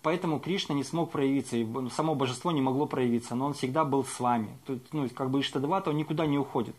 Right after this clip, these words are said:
Мы его можем не видеть, но не видим мы его только лишь потому, что, а, как бы это выразить, что он, а, что мы находимся в нечистом состоянии и просто не способны его воспринимать. Вот в таком формате нужно и понимать.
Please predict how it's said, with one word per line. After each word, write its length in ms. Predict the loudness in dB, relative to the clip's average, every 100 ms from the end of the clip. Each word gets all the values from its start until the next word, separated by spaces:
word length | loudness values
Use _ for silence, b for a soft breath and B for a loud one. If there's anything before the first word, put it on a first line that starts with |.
| -18 B 2
Мы 120 | 4
его 160 | 6
можем 380 | 4 4 4 2
не 80 | 2
видеть, 300 | 2 0 0
но 120 | 0
не 160 | 2 2
видим 220 | 2 2
мы 120 | 2
его 160 | 2 2
только 240 | 0 0
лишь 160 | 0 0
потому, 360 | -4 -2 -2 -4
что, 400 | -2 0 0 -4 B B B B B
а, 440 | -2 0 2 0 -6 -16 -20 -20 -20 -4
как 180 | -2 -2
бы 80 |
это 140 | -2 -2
выразить, 420 | 0 -2 -4 -10 -10
что 340 | -8 -4 -4
он, 440 | -2 0 2 2 -2 -8 B B B B B B B B B B -20 _ _
а, 280 | -6 -2 -2
что 180 | 0 4
мы 120 | 6
находимся 500 | 6 4 4 2 2
в 40 | 0
нечистом 420 | 0 -2 -2 -2
состоянии 440 | -2 0 2 2
и 40 | 2
просто 260 | 0 2
не 100 | 0
способны 500 | 2 -2 0 2 4
его 260 | 6 4 2
воспринимать. 680 | 0 0 2 2 0 -6 -14 -20 -20 -10
Вот 260 | -6 -6 -4
в 60 |
таком 280 | -4 -2 -2
формате 380 | 0 0 0 -2
нужно 260 | -2 -2
и 40 | -4
понимать. 440 | -2 -2 -2 -6